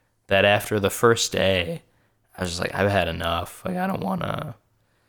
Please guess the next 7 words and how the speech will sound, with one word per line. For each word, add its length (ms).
I 100
didn't 200
read 520
into 840
it 200
a 80
lot, 580